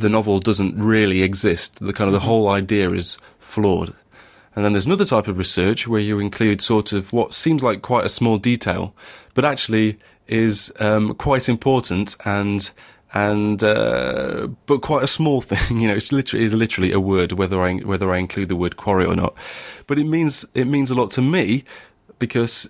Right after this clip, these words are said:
Speaker 1: it's about valid-, validity again, which isn't easy to say, but it's about, it's about someone, <laughs> you know, it's about my dad reading it and,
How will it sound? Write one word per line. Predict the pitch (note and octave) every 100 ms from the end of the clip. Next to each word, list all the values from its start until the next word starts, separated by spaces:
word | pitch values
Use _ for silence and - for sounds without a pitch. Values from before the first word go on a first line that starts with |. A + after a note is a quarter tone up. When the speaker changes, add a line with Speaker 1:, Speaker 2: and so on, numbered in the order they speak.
| _
Speaker 1:
it's | A2+ A#2 - - - -
about | A#2+ B2 A#2
valid-, | B2 D#3 G#3 -
validity | A2+ A2+ A#2+ D3 F3 - G2+ G2
again, | F#2 F2+ F2
which | A#2+
isn't | B2
easy | A2 G#2+
to | G2
say, | - G2+ F2+ - - - -
but | B2
it's | A#2
about, | A#2+ A#2+ G#2+ -
it's | A2+ A#2+
about | B2 A#2 -
someone, | - A#2+ A2+ A2 -
<laughs> | C#3
you |
know, | - B2
it's | -
about | C#3+ D#3+ C#3 -
my | C3 C#3
dad | D3+ F3+ B2
reading | A2 G2+
it | G2
and, | G#2 G2+